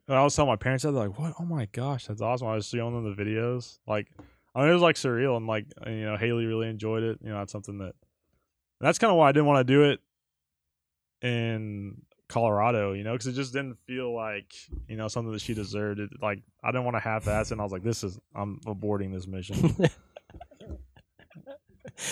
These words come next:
Speaker 1: It was bad.
Speaker 2: So, uh, let's talk about D and T for a little bit. You're
Speaker 1: Okay.
Speaker 2: obviously not going to be here full time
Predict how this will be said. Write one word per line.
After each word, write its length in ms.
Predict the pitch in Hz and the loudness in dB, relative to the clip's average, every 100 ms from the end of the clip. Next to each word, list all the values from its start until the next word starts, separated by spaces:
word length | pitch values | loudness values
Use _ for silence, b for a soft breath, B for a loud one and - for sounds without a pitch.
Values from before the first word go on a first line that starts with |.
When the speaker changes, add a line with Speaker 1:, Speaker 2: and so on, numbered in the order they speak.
| B | B
Speaker 1:
It 40 | |
was 140 | 113 101 | -6 -6
bad. 380 | 104 101 101 101 - | -6 -6 -8 -10 -2
Speaker 2:
So, 520 | - 196 151 147 151 - | 12 12 12 10 6 0
uh, 320 | 147 147 143 143 | 6 8 10 6
let's 260 | 151 165 180 | 4 2 2
talk 240 | - 220 214 | 0 0 2
about 340 | 165 147 131 | 2 2 0
D 180 | 143 135 | -4 -4
and 100 | 120 | -6
T 200 | - 113 | -8 -8
for 160 | - | -6
a 40 | 92 | -6
little 160 | 85 | -6
bit. 240 | 80 78 80 - | -8 -14 -14 -6
You're 180 | 113 | -2
Speaker 1:
Okay. 60 | 113 | 4
Speaker 2:
obviously 580 | 120 143 147 143 147 139 | 6 6 4 2 0 2
not 400 | 123 117 123 - | 2 2 0 0
going 240 | 131 127 | -2 0
to 60 | 120 | -2
be 160 | 120 117 | -4 0
here 160 | 117 | -2
full 220 | 110 120 113 | -2 -4 -4
time 540 | 107 101 104 107 | -4 -4 -4 -8